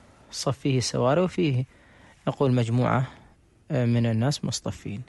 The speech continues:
وهناك، آه، يقول فالشيخ من ترك هذا الصف من الناس و-، و-، و-، وبدأ في صف جديد خلف هذا الصف، هل يقول أنا إذا دخلت وجدت صف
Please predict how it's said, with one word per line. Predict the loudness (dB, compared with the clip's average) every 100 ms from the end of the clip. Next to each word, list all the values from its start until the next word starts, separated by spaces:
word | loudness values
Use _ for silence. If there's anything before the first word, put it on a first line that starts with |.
| -18 -20 -20 -20 -6
وهناك، | 0 2 4 2 0 -6
آه، | -6 -6 -8 -8 -8
يقول | -4 -2 -2
فالشيخ | -2 -2 0
من | 0 2
ترك | 2 2 2 0
هذا | 0
الصف | -2 -2 -2 0
من | 0 0
الناس | 0 -2 -2
و-، |
و-، | -2 0 0 0
و-، | 0 0 2 2 2
وبدأ | 2 2 2 0 -10 -20 -20 -14 -6
في |
صف | -2 0 0
جديد | 0 0 0
خلف | 0 0 2
هذا | 0 0
الصف، | -2 -2 -4 -6 -20 -20 -20 -20 _ -2
هل | 2 2
يقول | 0 0 0
أنا | 0 -2 -6 _ -6
إذا | -2 -2
دخلت | -2 -2 -2 -4 -10 -6
وجدت | -4 -4 -6
صف | -6 -4 -4 -8